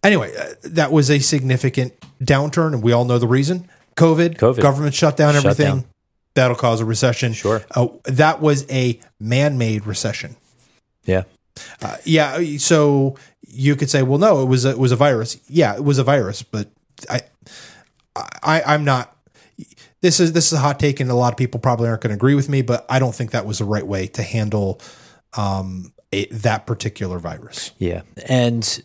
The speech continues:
Speaker 2: so we have that. There was a government shutdown of things, but then it was also the government ended it because they put out massive stimulus. Am
Speaker 1: They
Speaker 2: I
Speaker 1: did.
Speaker 2: correct in saying that?
Speaker 1: They sure did. Yeah, so the government stimulated our way out of that recession, which is what's causing this recession.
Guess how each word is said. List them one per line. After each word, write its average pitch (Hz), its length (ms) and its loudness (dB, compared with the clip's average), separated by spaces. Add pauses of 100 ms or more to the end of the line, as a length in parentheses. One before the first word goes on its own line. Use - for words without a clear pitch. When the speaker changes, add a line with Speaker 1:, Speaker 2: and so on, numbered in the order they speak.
Speaker 2:
so - 240 2
we 113 140 2
have 131 280 -2
that. 98 300 -4
There 101 140 0
was 95 180 0
a 95 60 -4
government 110 360 -2
shutdown 92 480 -4
of 90 80 -10
things, 95 380 -6
but 107 260 0
then 110 160 0
it 107 160 -4
was 104 480 0
also 123 720 -2 (160)
the 104 100 -2
government 98 500 -2
ended 139 280 0
it 95 260 -4 (800)
because 101 440 -2
they 95 260 -2
put 98 240 -6
out 95 220 -4
massive 92 400 -6
stimulus. - 640 -4
Am 123 80 -4
Speaker 1:
They 120 80 4
Speaker 2:
I 110 40 2
Speaker 1:
did. 104 80 -2
Speaker 2:
correct 107 220 0
in 104 80 0
saying 139 280 -2
that? 190 140 -8 (200)
Speaker 1:
They 120 120 2
sure 113 160 -2
did. 92 220 -8
Yeah, 127 200 2
so 147 120 2
the 135 100 0
government 139 420 2
stimulated 120 520 0
our 110 140 0
way 104 180 -2
out 107 120 -2
of 104 80 -6
that 101 140 -8
recession, 165 460 2
which 127 240 0
is 120 320 0 (200)
what's 110 300 -6
causing 101 380 -4
this 135 220 0
recession. - 400 -12